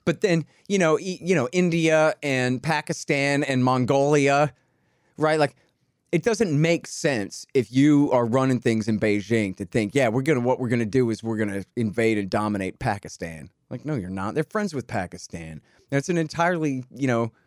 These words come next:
alien culture and civilization to theirs. It makes no sense to think they're gonna do that.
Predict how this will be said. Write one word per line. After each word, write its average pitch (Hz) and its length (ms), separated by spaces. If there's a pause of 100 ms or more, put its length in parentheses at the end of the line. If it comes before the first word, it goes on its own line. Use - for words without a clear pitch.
(380)
alien 139 420
culture 127 380
and 110 100
civilization 104 880
to 110 140
theirs. 76 480 (320)
It 135 80
makes 156 260
no 190 160
sense 151 380
to 113 100
think 110 220
they're 107 100
gonna 101 200
do 85 260
that. 55 260